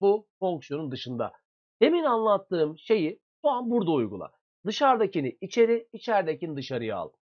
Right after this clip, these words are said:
F iki x eksi üç eşittir G X yaptım arkadaşlar. E, F'te iki x eksi üç var bak burada. F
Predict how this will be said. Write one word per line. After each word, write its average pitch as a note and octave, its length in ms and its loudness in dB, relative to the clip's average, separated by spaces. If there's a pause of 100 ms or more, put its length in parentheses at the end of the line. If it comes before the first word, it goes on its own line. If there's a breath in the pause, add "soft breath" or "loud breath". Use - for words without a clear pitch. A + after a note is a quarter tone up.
(380)
F D#3+ 300 0 (720)
iki C3 260 -4
x - 200 -10
eksi F#3 300 -4
üç G3 360 -2 (440)
eşittir G3 360 -8
G D3+ 280 -2
X F3+ 160 -8
yaptım E3 280 -2
arkadaşlar. G2+ 340 -12 (760)
E, F3+ 240 -2
F'te A3 220 0
iki A#3+ 240 -2
x - 180 -4
eksi A3+ 240 -2
üç A#3 180 -4
var D3 240 4
bak C3+ 200 -2
burada. C#3 380 -2 (300)
F A3 220 4